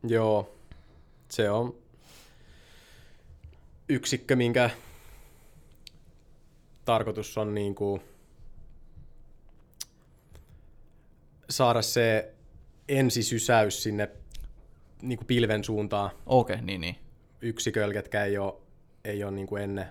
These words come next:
Speaker 1: välttämättä niin kauheasti käyttänyt, et opettaa ne kaikki perusperiaatteet ja miten se eroaa,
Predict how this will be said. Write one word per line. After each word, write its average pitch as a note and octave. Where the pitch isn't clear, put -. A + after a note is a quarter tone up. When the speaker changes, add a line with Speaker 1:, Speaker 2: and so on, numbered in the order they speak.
Speaker 1:
välttämättä F#2+
niin G2
kauheasti G2
käyttänyt, G2+
et -
opettaa G2
ne G2
kaikki F#2+
perusperiaatteet G2
ja G2
miten G2
se G2+
eroaa, G2+